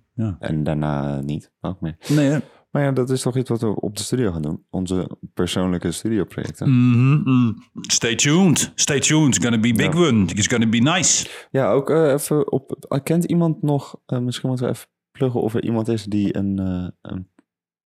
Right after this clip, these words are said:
Speaker 2: ja, weet ik veel, een naaiatelier of zo kent. Of ergens waar je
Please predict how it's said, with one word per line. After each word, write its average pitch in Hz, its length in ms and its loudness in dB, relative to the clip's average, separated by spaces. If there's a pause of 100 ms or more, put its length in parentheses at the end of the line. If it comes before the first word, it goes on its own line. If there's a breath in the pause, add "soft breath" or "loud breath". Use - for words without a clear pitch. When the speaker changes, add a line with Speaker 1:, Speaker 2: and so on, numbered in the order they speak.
(360)
Speaker 2:
ja, 76 280 -2
weet 69 180 -6
ik - 100 -20
veel, - 160 -8
een 76 140 -6
naaiatelier 80 680 -2
of 76 60 -4
zo 82 180 -4
kent. 85 300 -6
Of - 160 -12
ergens 80 320 -2
waar 80 160 -2
je 78 160 -2